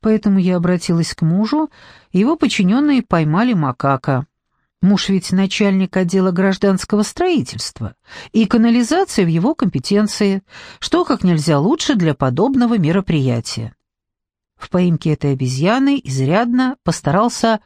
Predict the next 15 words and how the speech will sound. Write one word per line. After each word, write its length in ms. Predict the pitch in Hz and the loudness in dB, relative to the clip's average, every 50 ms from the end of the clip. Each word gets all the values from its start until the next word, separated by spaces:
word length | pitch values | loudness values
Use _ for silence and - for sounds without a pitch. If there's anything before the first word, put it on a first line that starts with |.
| _ _ _ - | _ _ _ -4
вот 380 | 151 143 170 214 240 - - | -2 2 2 2 0 0 -2
он, 300 | 139 135 147 151 156 160 - _ _ _ _ - | 0 0 0 0 0 -2 -6 _ _ _ _ -16
Сакурада», 960 | - - - 214 208 - 311 277 202 139 131 123 117 101 110 117 110 - _ _ _ _ _ _ _ _ - | -8 -4 -2 -2 0 0 0 0 2 2 0 0 -2 -2 -4 -6 -6 -8 _ _ _ _ _ _ _ _ -18
сказал 440 | - - - 147 143 175 214 254 | -14 -6 -4 -2 0 0 0 2
начальник 540 | 247 202 151 127 - 170 170 180 190 180 - | 2 0 0 -2 -2 -2 0 0 0 -2 -2
отдела. 600 | 202 - 165 160 135 139 127 117 107 101 107 - _ _ _ _ _ _ _ _ _ _ _ _ _ _ _ _ _ _ _ _ _ _ _ _ _ | -4 -6 -4 -6 -4 -4 -4 -4 -4 -6 -8 -12 _ _ _ _ _ _ _ _ _ _ _ _ _ _ _ _ _ _ _ _ _ _ _ _ _
«Как 200 | - - 214 208 | -2 0 0 0
сотрудники 640 | - - 220 214 202 214 214 202 190 196 185 - - | 2 0 0 0 2 0 0 2 2 0 0 0 0
отдела 320 | 180 175 - 196 185 175 160 | 0 0 2 2 0 0 0
гражданского 680 | 147 160 160 160 - - 147 143 139 - - 135 135 | 0 0 0 0 0 0 0 0 -2 -4 -4 -4 -4
строительства 960 | 131 - - 160 156 143 135 131 127 - 175 180 - - - 233 247 254 - - | -4 -4 -4 -2 -2 -2 -2 -2 -2 -2 -4 -4 -4 -4 -2 0 0 0 0 0
мы 240 | 147 147 185 233 285 | 0 2 2 4 4
не 120 | 320 294 | 2 2
могли 360 | 226 196 180 160 156 185 240 269 | 2 2 0 0 0 0 0 0
потерпеть, 800 | - 254 240 - 214 180 - - 160 156 170 170 165 - - | -2 -2 -2 0 -2 -2 -2 -2 0 2 2 2 0 -4 -10